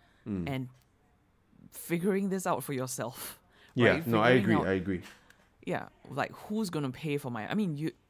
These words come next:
Speaker 2: in a university context, you already have that question, like, "Who's gonna pay for my research?" But
Speaker 1: Yep.
Speaker 2: that problem is abstracted away so that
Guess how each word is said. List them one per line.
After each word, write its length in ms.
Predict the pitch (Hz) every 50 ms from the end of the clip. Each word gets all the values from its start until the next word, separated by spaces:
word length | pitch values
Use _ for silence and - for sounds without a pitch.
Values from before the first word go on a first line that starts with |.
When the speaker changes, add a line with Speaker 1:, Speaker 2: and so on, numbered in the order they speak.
| _ _ _ _ _ _
Speaker 2:
in 160 | - 156 160 156
a 20 |
university 440 | 160 156 160 165 170 175 175 - 285
context, 380 | 262 - 143 127 139 131 139 139
you 80 | 131
already 380 | 120 120 127 123 139 156 214 226
have 140 | 170 117 -
that 140 | 87 - -
question, 320 | - - 82 78 - 78 76
like, 120 | 87 87 120
"Who's 160 | 156 185 170
gonna 160 | 165 165 139
pay 220 | 123 - - 131 127
for 100 | 131 113
my 140 | 107 85 101
research?" 520 | 98 101 113 - - 113 - - - - - - - - - _ -
But 240 | 127 123 - 123 92
Speaker 1:
Yep. 140 | 85 - - _ _ _ - - - -
Speaker 2:
that 240 | 131 131 135 - -
problem 440 | - - - 147 147 170 196 214 196
is 160 | 139 131 - -
abstracted 520 | 110 - - - - - - - - 131
away 400 | - 123 123 127 131 131 131 131 135
so 240 | - - 151 143 139
that 260 | 127 127 - - -